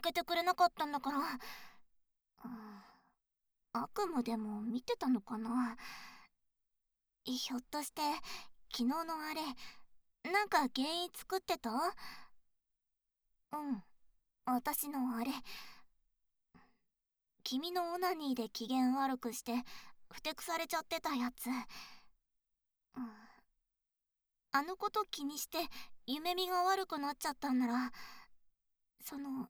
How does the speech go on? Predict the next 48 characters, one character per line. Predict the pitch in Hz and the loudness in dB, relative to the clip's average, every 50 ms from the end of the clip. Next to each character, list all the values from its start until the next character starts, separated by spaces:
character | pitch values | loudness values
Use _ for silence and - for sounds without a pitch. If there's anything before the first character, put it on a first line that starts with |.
| _ - | _ -10
え | 240 | -12
っ | - _ _ | -12 _ _
と、 | - 226 226 226 220 208 - - - - - - - - - - - - - _ _ _ _ | -6 -4 -4 -4 -4 -6 -10 -10 -12 -12 -12 -16 -16 -20 -20 -20 -20 -20 -20 _ _ _ _
ご | - 330 339 | -2 0 0
め | 320 311 302 | 0 2 2
ん。 | 277 254 240 - - - - - - - - - - - - - - - - - _ _ - 311 330 | 2 2 2 0 -4 -10 -12 -12 -14 -16 -18 -20 -20 -20 -20 -20 -20 -20 -20 -20 _ _ -8 -4 -2
な | 339 339 | -2 -2
ん | 320 | -2
て | - 302 262 | 0 2 2
い | 247 | 2
う | 233 | 2
か、 | - - 226 214 202 - - - - _ _ _ _ _ - | 0 -4 -6 -6 -6 -8 -14 -20 -20 _ _ _ _ _ -2
が | - 247 | 0 0
っ | 247 - | 0 0
つ | - - - | -4 -8 -2
き | - 392 403 | 0 0 0
す | - 466 | 0 0
ぎ | 440 440 - | 0 0 0
た、 | - 277 247 208 208 226 | 0 0 0 0 -2 -4
私。 | 202 - 240 247 254 - 262 247 269 247 - - - - - - - - - - _ _ _ _ _ _ _ _ _ _ _ _ _ - - - _ _ _ _ _ _ _ _ _ _ _ _ _ _ _ _ _ _ _ - | -4 -2 -2 -4 -2 -2 -2 0 -2 -2 -4 -8 -10 -12 -12 -14 -16 -18 -20 -20 _ _ _ _ _ _ _ _ _ _ _ _ _ -20 -20 -20 _ _ _ _ _ _ _ _ _ _ _ _ _ _ _ _ _ _ _ -6
私 | 277 269 269 262 - 339 339 - - | -4 -4 0 2 4 4 4 2 0
か | - - 339 | -4 -2 0
ら | 349 330 - | 0 0 0
だ | 302 285 | 0 -2
け | - 349 | -2 -2
じ | 339 320 | -2 -2
ゃ | 302 | -2
な | 285 285 277 | -2 -2 -4
く | - - 254 | -6 -8 -10
て、 | - - - 254 254 277 262 - - - - - - - - - - _ - | -8 -2 0 2 2 2 0 -2 -6 -10 -10 -12 -14 -16 -18 -20 -16 _ -8
君 | - 294 285 311 320 | -6 -6 -4 -4 -4
の | 330 339 349 | -2 -2 -2
意 | 339 | 0
志 | - - 339 | 0 0 2
も | 302 262 220 - | 2 2 2 2
ち | - - | 0 -2
ゃ | 262 285 | -4 -2
ん | 302 - | 0 2
と | 339 339 339 | 2 2 2
尊 | - 349 339 339 - | 0 -2 -2 0 4
重 | 359 359 349 | 4 4 4
し | 339 - 359 | 4 4 2
な | 381 403 | 2 4
き | - 403 | 4 4
ゃ | 359 | 4
だ | - | 4
よ | 277 247 220 | 4 2 2
ね。 | 208 220 247 269 269 - | 2 2 2 2 2 -2